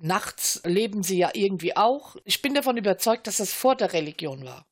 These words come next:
Sie haben angefangen, Beigaben in die Gräber zu machen. Und dann, ähm, warum ist der Himmel für manche Menschen oder für viele Menschen so attraktiv? Es ist, äh, eine beruhigende Vorstellung, es geht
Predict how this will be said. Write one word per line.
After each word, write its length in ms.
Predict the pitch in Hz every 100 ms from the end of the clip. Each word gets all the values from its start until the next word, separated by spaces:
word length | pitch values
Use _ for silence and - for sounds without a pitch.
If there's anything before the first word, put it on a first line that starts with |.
| _
Sie 120 | 208
haben 160 | 202 202
angefangen, 760 | 190 202 202 196 196 190 185
Beigaben 720 | 190 180 190 185 175 175 180
in 140 | - 175
die 160 | 175
Gräber 480 | - 175 180 196 180
zu 180 | - 208
machen. 680 | 180 170 - 190 180 180 185
Und 240 | 214 190
dann, 320 | 190 208 233 -
ähm, 380 | 202 202 208 196 - - -
warum 280 | 202 247
ist 220 | 254 - 233
der 100 | 196
Himmel 440 | 196 233 294 339
für 180 | - 214
manche 420 | 196 233 247 262
Menschen 380 | 240 220 226 196
oder 160 | 170
für 180 | 165 180
viele 300 | 170 254 254
Menschen 400 | 226 220 220 214
so 420 | 190 196 190 185 190
attraktiv? 720 | 196 202 196 - 262 160 -
Es 160 | - 196
ist, 240 | 190 220
äh, 60 | 208
eine 200 | 196 190
beruhigende 460 | 214 254 240 208
Vorstellung, 580 | 190 208 240 - 277 269
es 160 | 240 -
geht 360 | 214 196 -